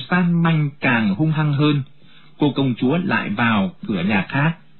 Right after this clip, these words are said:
còn gì là công chúa, nữ nô lệ trăm phần trăm, mặc cho đám ngựa giống tranh đi tranh lại, suốt ngày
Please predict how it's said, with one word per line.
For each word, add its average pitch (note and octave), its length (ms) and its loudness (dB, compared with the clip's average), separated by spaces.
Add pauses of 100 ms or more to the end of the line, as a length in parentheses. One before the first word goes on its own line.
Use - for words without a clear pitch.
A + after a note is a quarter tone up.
(120)
còn G2 400 0
gì A#2 300 4
là A2+ 200 -2
công G#2+ 220 -4
chúa, B2 280 -2 (540)
nữ C#3+ 240 0
nô D3+ 240 2
lệ G#2 200 2 (160)
trăm C3 180 -2
phần F2+ 220 -2
trăm, C3+ 280 0 (600)
mặc A2 380 0
cho B2+ 100 -2
đám C3 260 2
ngựa C3 160 0 (120)
giống C#3+ 260 2 (100)
tranh C3+ 240 0
đi A#2+ 180 2
tranh A2+ 200 -2
lại, E2+ 260 -2 (360)
suốt A3+ 260 0
ngày G2 400 0